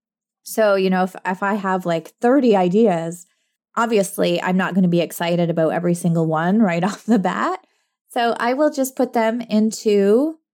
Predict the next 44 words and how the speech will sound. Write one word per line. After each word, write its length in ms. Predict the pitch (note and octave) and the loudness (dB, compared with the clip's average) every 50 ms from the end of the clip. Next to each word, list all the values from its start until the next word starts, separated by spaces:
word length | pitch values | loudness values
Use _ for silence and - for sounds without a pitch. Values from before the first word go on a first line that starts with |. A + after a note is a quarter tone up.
| _ _ _ _ _ _ _ _ _ | _ _ _ _ _ _ _ _ _
right 240 | - G3+ B3 D4 D4 | -4 -2 -2 -2 0
now 160 | A#3+ B3 A#3 | 2 2 2
I'm 120 | A#3 A3 G#3+ | 2 2 2
using 300 | G#3+ G#3 G#3 G3 F#3 F3+ | 2 2 2 2 2 2
Notion 500 | F3 E3 E3 F3+ F3 - G#3+ G#3+ A#3 A#3+ | 2 2 0 0 0 0 0 0 0 -2
for 160 | A#3 C4 C4 | -2 -2 -2
this, 320 | B3+ C4 C4+ C#4 C4+ - - | 0 0 0 -2 -4 -6 -8
I, 160 | - G3 F3+ - - | -8 -8 -8 -8 -6
or 200 | - F#3 F#3+ G3 | -4 -2 -2 -2
it 100 | - - | -2 -2
could 140 | - A#3 G#3+ | -4 -2 2
be 120 | A#3+ A#3 | 4 4
a 80 | A3 G#3 | 4 4
Google 320 | F#3+ G#3+ G#3+ A3 A#3 A3+ | 4 2 2 4 2 2
Doc, 480 | A3 A#3 A3+ A3+ A3 G#3+ - - _ _ _ _ - | 2 0 0 0 0 -2 -4 -6 _ _ _ _ -6
just 280 | C4 D#4 D#4 - - | -6 -6 -6 -6 -6
somewhere 640 | - G#3 G3+ G#3 A3+ A3+ A#3 B3 C4 C#4 D4 D#4+ D#4+ _ _ _ _ _ _ _ _ - | -4 -2 -2 0 0 0 0 0 0 0 -2 -2 -4 _ _ _ _ _ _ _ _ -4
where 180 | - G#3+ A3 A3 | 0 2 2 2
you 180 | A3 A3 A#3 | 2 2 2
know 160 | A3 G3+ G3+ F#3+ | 4 4 4 2
where 180 | F#3 G3 F#3 | 2 0 0
they 180 | F3 F3 E3 D#3+ | 0 -2 -2 -2
are 360 | - D#3+ - - - - E3+ - | -2 -4 -4 -6 -8 -8 -12 -12
so 160 | - - G3 | -6 0 2
you 160 | G3 G3 F#3+ | 2 2 2
can 180 | F3+ - F#3+ F3+ | 2 4 2 4
go 100 | F3 E3+ | 4 2
back 260 | E3 D3+ - F3+ - | 0 -4 -8 -8 -16
to 100 | - F3+ | -20 -16
them. 300 | - - - - G3+ - _ _ _ _ _ _ - | -12 -10 -8 -8 -8 -10 _ _ _ _ _ _ -4
One 260 | E3+ F3+ G#3 A3+ A#3+ | -2 0 0 0 0
thing 140 | C4 C4 B3+ | -2 -2 0
that 160 | A#3+ - - | -2 0 0
you 60 | G3 | 2
don't 160 | G#3 A3 E3+ | 2 2 0
wanna 200 | - G#3+ A3 G#3+ | 0 0 0 0
do 360 | G3+ G#3 G#3 G#3 G#3+ G#3 G#3 G3 | 2 2 2 4 4 4 4 2
is 220 | - F3 F3 - | 0 -2 -4 -2
just 220 | - F#3 F3 - | -4 -4 -4 -2
throw 240 | - F3 F3+ F#3+ G3+ | -2 0 2 2 2
them 160 | G3+ A3 G#3 | 2 2 2
in 80 | G3+ F#3+ | 2 2
a 80 | F#3+ F3+ | 2 2
random 720 | F3+ F3 F3 F3 F3 F3+ F3+ F3 E3+ E3+ F3 F#3+ F3+ | 0 0 0 2 2 2 2 2 0 0 -2 -2 -4